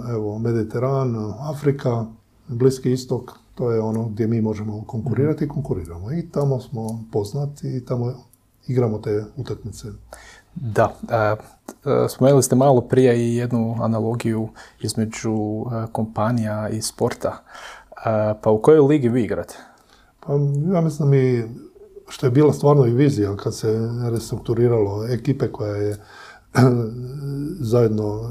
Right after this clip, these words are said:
Speaker 1: ja sam bio dio te ekipe, e, i pisala nekakve programe, bilo je da možemo biti među deset najboljih europskih, e, proizvođača transformatora iz naše domene. I to je stalna vizija,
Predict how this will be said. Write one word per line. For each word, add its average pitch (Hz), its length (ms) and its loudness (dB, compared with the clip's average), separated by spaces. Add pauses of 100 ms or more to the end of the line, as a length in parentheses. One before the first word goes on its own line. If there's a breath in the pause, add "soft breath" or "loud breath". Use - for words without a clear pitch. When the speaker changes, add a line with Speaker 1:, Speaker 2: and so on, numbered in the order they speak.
Speaker 1:
ja 123 140 6
sam 120 160 0
bio 117 140 6
dio 117 200 4
te 120 140 -4
ekipe, 113 380 -2
e, 113 60 0 (1000 loud breath)
i 131 160 4
pisala 151 320 6
nekakve 120 440 -4
programe, 143 400 0
bilo 139 200 4
je 131 60 2
da 123 240 0
možemo 123 380 2
biti 139 340 -2
među 120 260 -2
deset 117 300 0
najboljih 120 480 -2
europskih, 110 680 -4
e, 110 40 -6 (540 soft breath)
proizvođača 110 580 0
transformatora 107 920 -4
iz 101 100 -8
naše 104 320 -6 (100)
domene. 95 460 -2 (640 loud breath)
I 160 80 0
to 156 160 4
je 139 80 8 (260)
stalna 143 520 4
vizija, 117 680 0